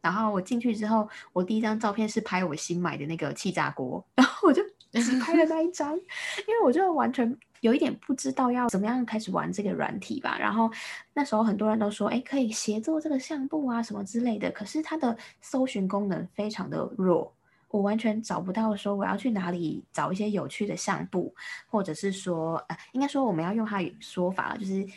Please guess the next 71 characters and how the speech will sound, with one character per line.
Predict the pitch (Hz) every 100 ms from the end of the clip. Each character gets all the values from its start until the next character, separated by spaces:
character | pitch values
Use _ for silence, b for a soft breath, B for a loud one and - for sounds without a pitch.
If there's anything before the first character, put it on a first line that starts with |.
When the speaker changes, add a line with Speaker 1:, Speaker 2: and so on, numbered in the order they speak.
| B -
Speaker 1:
底 | 143
片 | - 240 196
胶 | 185 170 180
卷， | 151 -
我 | 170
们 | 175
要 |
怎 | 214
么 | 151
去 | 214
找 | 214 -
到 | - 196
有 | 190 147
趣 | - 247
的 | 170
底 | 101
片 | - 196 -
胶 | 143 147
卷， | - - - B B
让 | 220
我 | 160
可 | 196
以 | 180
更 | - 190
沉 | 185 175 160
浸 | 220 190
在 | 190
这 | 180
个 | 185
app | - 156 -
里 | 120
面， | 127 143 -
我 | 165
其 | 165
实 | 170 170
找 | 139
不 | 120 -
到。 | 143 76 - B B B B
所 | - 330
以 | 294
我 | 180
就 | 226
会 | 254
觉 | 247
得 | 180
说， | 185 202 185
我 | -
在 | 180 226
这 | 233
个 | 220
app | 202 175
好 | - 160
迷 | 160 170 190
失 | - - 175 165
哦， | - 226
我 | -
就 | 233 320 302 -
玩， | 185 190 - _ _ _
我 | 208 196
连 | 202 302
一 |
天 | - 262
都 | 254
玩 | 311 285
不 | 311
到。 | 269 165 -
Speaker 2:
<laughs> |
Speaker 1:
我， | 180 185
我 |
还 | 185
是 | 220